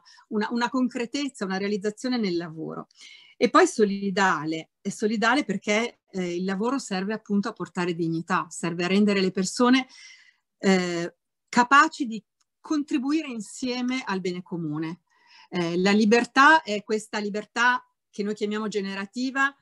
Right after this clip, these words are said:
non di prendere qualcosa, di consumare delle opzioni, ma di portare qualcosa, cioè di, di contribuire con altri e per altri al bene comune. Eh,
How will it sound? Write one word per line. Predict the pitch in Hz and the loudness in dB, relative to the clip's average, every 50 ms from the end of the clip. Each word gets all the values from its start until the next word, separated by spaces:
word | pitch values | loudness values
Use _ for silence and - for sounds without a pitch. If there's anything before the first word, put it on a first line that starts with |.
| _ _ - - | _ _ -6 -2
non | 240 302 311 262 | 2 2 2 2
di | 208 220 - | 2 0 -6
prendere | - 202 202 196 190 185 180 180 170 170 - | -6 -6 -6 -4 -6 -6 -8 -8 -10 -10 -8
qualcosa, | 175 170 165 - - 185 170 165 160 170 170 190 196 233 247 | -8 -10 -10 -8 -8 -6 -6 -4 -6 -6 -2 -2 -2 -2 -4
di | 214 202 - - 196 175 196 190 180 165 - | -8 -14 -14 -12 -6 -4 -2 -2 -2 -4 -4
consumare | - 247 240 220 - - 226 208 214 208 208 202 | 0 2 2 2 2 0 2 4 4 4 4 4
delle | 185 185 180 180 | 2 0 0 -2
opzioni, | 175 - - - - - - 185 170 170 175 185 208 247 269 _ _ _ - | -4 -6 -8 -16 -12 -8 -6 -6 -6 -4 -2 0 0 0 -2 _ _ _ -2
ma | - 208 214 | 0 2 2
di | 202 226 - | 2 2 0
portare | - 220 214 - - 247 240 202 175 | -2 -4 -4 0 2 2 2 2 0
qualcosa, | - 175 165 160 - - 165 160 156 151 170 170 | -4 -6 -8 -8 -8 -10 -8 -8 -8 -10 -12 -12
cioè | - - 175 170 | -8 -6 -6 -2
di, | 170 202 185 175 _ _ - | 0 0 0 0 _ _ -4
di | - 208 240 233 | 2 2 2 2
contribuire | - 285 262 254 233 - 262 247 220 208 233 247 262 277 294 302 302 302 311 311 _ _ - | 4 2 4 4 4 2 2 0 2 2 4 6 6 8 8 8 6 4 2 0 _ _ -6
con | - - 233 220 | -2 0 2 4
altri | 214 214 226 233 240 220 - - 269 269 | 4 2 2 0 -4 -8 -8 -6 -4 -4
e | - - 196 - | -4 -6 -10 -6
per | 208 196 185 | -6 -6 -4
altri | 185 175 180 180 180 - - 214 202 - | -4 -6 -6 -6 -8 -6 -4 -4 -4 -4
al | 196 175 165 | -6 -10 -8
bene | 170 160 165 165 | -6 -8 -8 -8
comune. | - - 156 160 156 151 147 151 - _ _ _ _ _ _ _ - - - - - _ - _ _ - _ _ _ | -8 -8 -6 -6 -6 -6 -8 -10 -12 _ _ _ _ _ _ _ -20 -20 -20 -20 -20 _ -20 _ _ -20 _ _ _
Eh, | - 196 185 180 180 175 175 170 175 175 - - - | -2 0 0 0 0 -4 -6 -6 -6 -8 -8 -10 -14